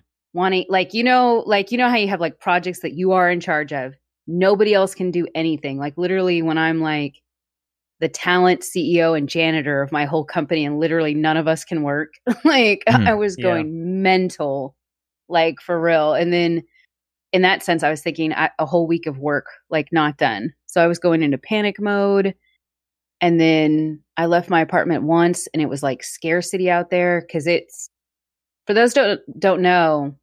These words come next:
Speaker 1: yes, the power, you know, the whole power thing, you can look up eight million articles. I'm not gonna do it. But yeah, it was, you know, it's something that needed to be addressed. It was never addressed.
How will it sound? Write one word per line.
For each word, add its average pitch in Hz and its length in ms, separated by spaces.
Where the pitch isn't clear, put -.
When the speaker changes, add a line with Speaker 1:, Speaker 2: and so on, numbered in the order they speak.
Speaker 1:
yes, 202 300
the 196 100
power, 180 500
you 175 80
know, 170 100
the 165 80
whole 170 140
power 156 260
thing, 147 160
you 202 100
can 226 120
look 202 120
up 175 100
eight 139 140
million 139 240
articles. 135 480
I'm 147 100
not 139 140
gonna 135 160
do 131 100
it. - 160
But 147 160
yeah, 160 320
it 165 160
was, - 480
you 190 120
know, 151 360
it's 196 320
something 185 420
that 160 120
needed 160 260
to 165 80
be 156 100
addressed. 147 300
It - 60
was 139 100
never 151 220
addressed. 139 540